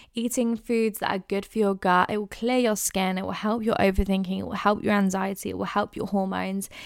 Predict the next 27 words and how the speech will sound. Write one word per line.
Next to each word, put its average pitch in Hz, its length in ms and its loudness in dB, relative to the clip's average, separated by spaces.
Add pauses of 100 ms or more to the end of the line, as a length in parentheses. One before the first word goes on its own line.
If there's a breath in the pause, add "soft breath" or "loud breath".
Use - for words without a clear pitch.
(160 loud breath)
it - 60 -4
will 285 140 6
help 247 280 2
everything, 180 560 -2
okay? 185 380 -4
So 254 100 -4
it 240 60 -6
doesn't 339 180 0
have 233 320 -4
to - 100 -12
be 302 120 -2
a - 20 -2
nutrient-rich 277 800 -4
meal, 240 340 0 (360 loud breath)
but 311 100 8
I 359 100 10
recommend 359 560 2
for - 140 -2
it - 160 -4
to 208 160 -6
be, 190 320 0
okay? 214 440 -2
So 220 540 2
yoga, 233 600 2
a - 60 -4
good 254 280 -4
meal, 202 520 -2